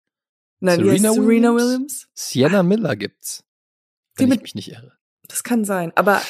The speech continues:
Speaker 1: dann, dann ist es gut, weil ich dachte, Sienna ist ein guter Name
Speaker 2: Ist ein
Speaker 1: für
Speaker 2: schöner
Speaker 1: eine
Speaker 2: Name.
Speaker 1: Person.
Speaker 2: Ja, ta-, total. Sienna ist ein schöner Name.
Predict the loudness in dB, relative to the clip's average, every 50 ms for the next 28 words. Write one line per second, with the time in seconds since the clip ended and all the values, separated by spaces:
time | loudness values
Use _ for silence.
0 | -14 -18 -20 _ _ 0 0 0 2 0 -2 -2 -4 -6 -10 -2 0 0 0 2
1 | 0 0 0 0 -2 -4 -4 -4 -4 -10 -10 -8 -8 -6 -4 -4 -2 -2 -2 -4
2 | -6 -6 -8 -6 -8 -6 -6 -4 -2 0 0 0 0 2 0 0 0 -2 -2 2
3 | 2 2 2 0 -2 0 -2 0 2 2 0 0 0 -4 -8 -10 _ _ _ _
4 | _ -8 0 0 2 2 2 0 -2 -2 -2 -6 -6 -4 -4 -4 -4 -4 -6 -6
5 | -8 -4 -2 0 0 0 -2 -2 -4 -6 -4 -4 -2 -2 -2 0 0 0 2 2
6 | 2 0